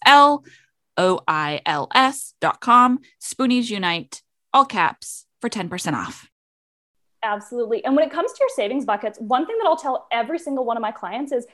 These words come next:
Speaker 2: so we're talking about all the savings buckets you can have, but that does not mean that you have to be able to fill all of them right off the bat. So it is a huge success if you open one extra savings account,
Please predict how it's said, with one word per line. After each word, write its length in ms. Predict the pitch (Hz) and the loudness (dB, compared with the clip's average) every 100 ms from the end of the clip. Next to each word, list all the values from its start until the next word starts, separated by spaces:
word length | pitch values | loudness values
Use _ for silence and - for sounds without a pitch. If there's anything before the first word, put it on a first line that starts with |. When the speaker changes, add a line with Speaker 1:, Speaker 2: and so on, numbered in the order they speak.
| _ | _
Speaker 2:
so 140 | - 302 | -4 -2
we're 240 | 254 339 | 0 -2
talking 320 | 403 370 381 | -2 -4 -2
about 200 | 359 294 - | 2 2 4
all 120 | 226 | 0
the 80 | 247 | -2
savings 360 | 233 214 220 | -8 -8 -8
buckets 320 | 202 180 220 | -8 -8 -10
you 80 | 175 | -14
can 100 | 208 | -14
have, 200 | 196 101 _ _ _ | -14 -16 _ _ _
but 140 | 285 | 2
that 180 | 320 285 | 2 2
does 180 | 311 311 | 2 2
not 220 | 403 339 | 0 0
mean 220 | 277 285 277 | 0 0 -2
that 100 | 262 | -6
you 100 | 269 | -10
have 280 | - 220 | -6 -6
to 80 | - | -6
be 80 | 262 | -6
able 140 | 233 | -6
to 100 | 262 | -6
fill 440 | - - 233 254 - | -10 -6 -2 -2 -2
all 240 | 214 220 247 | -4 -4 -4
of 60 | |
them 260 | 294 311 - | -4 -4 -6
right 240 | 208 240 | -4 -4
off 240 | 220 226 226 | -2 -4 -4
the 60 | |
bat. 300 | 220 165 - | -4 -4 -4
So 180 | - 226 - _ - | -8 -8 -10 _ -6
it 140 | 311 | -4
is 100 | 359 | 2
a 160 | 508 480 | 2 2
huge 240 | 285 269 | -4 -4
success 500 | - 392 - 220 240 - | -8 -10 -2 -2 -2 -6
if 80 | |
you 140 | 240 262 | -6 -2
open 360 | 240 240 220 196 | -2 -4 -10 -4
one 160 | 240 | -2
extra 260 | 330 - 381 | -2 -4 -8
savings 400 | 349 247 233 254 | -4 -4 -4 -8
account, 320 | 254 220 233 | -6 -6 -6